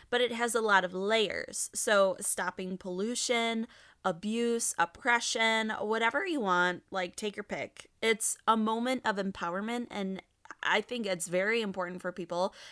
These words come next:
especially young people, to see. Um, and speaking of which, <laughs> Godzilla becomes, like, this protector of young people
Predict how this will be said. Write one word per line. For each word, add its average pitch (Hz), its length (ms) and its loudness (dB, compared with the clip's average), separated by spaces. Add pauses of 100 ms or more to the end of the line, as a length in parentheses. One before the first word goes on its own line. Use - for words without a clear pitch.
(100)
especially 349 920 4
young 277 400 4
people, 170 460 -8
to 180 120 -4
see. 160 440 -6 (580)
Um, 233 680 2 (200)
and 349 100 4
speaking 539 440 2
of 214 100 0
which, 175 460 2 (460)
<laughs> - 440 -16
Godzilla 359 720 4 (340)
becomes, 247 720 0
like, 208 260 2
this 220 220 0
protector - 880 -4
of 208 220 -4 (160)
young 214 380 0
people - 520 -10